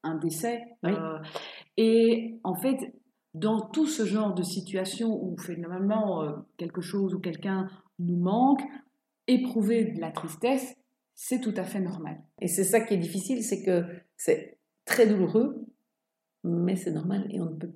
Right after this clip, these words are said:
Speaker 2: pas faire l'économie de cette souffrance-là. C'est presque le premier message, moi, que j'aurais envie de passer ici, c'est de se dire, « Je dois accepter de souffrir. »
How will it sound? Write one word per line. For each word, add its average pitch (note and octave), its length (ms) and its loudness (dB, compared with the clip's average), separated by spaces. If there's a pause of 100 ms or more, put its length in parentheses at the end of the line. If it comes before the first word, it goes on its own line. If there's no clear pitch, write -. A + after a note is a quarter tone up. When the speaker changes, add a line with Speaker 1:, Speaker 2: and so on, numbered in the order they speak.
Speaker 2:
pas G3+ 100 -6
faire F#3+ 260 -6
l'économie F3+ 500 -2
de - 40 -10
cette F3 140 -6
souffrance-là. E3 540 -10 (220)
C'est F#3 120 -2
presque C4+ 280 2
le G#3 140 8
premier A3+ 280 4
message, G3 360 4
moi, G3 140 2
que F3 60 2
j'aurais F3+ 160 2
envie F3 240 -2
de F3+ 60 -8
passer E3+ 340 -2
ici, B3 440 -2 (360)
c'est G3 180 2
de F#3+ 60 -4
se G3 80 2
dire, « A3+ 440 2 (920)
Je F#3+ 200 2
dois F3+ 200 4
accepter G#3+ 500 0
de G3+ 60 -6
souffrir. » - 440 -8